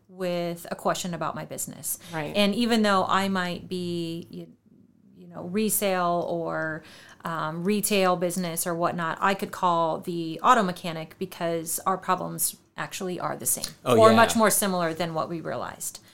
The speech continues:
Speaker 3: Right.
Speaker 1: So that, that whole networking piece, um, and just finding other people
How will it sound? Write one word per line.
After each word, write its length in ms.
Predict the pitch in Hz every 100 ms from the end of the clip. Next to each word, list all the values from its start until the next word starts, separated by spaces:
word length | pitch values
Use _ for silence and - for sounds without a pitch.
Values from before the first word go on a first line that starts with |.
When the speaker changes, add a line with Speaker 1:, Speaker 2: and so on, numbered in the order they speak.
| _
Speaker 3:
Right. 240 | - 165 151
Speaker 1:
So 240 | - 220
that, 340 | 202 214 208 -
that 360 | 175 190 175 -
whole 220 | 202 190
networking 600 | 185 - 175 175 165 160
piece, 440 | - 170 156 - -
um, 320 | 185 175 170
and 160 | 190 180
just 260 | 175 -
finding 480 | - 196 190 185 170
other 260 | 185 196 208
people 540 | - 202 247 285